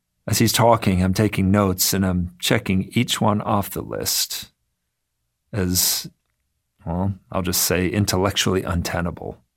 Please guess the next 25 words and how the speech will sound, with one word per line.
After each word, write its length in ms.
They 80
just 160
don't 100
make 140
sense 320
to 80
me. 200
They 220
don't 180
work. 480
When 80
we 80
get 160
to 80
the 160
end 140
of 60
the 60
list, 320
the 60
teacher 320
says 220
something 300
like 180
this, 320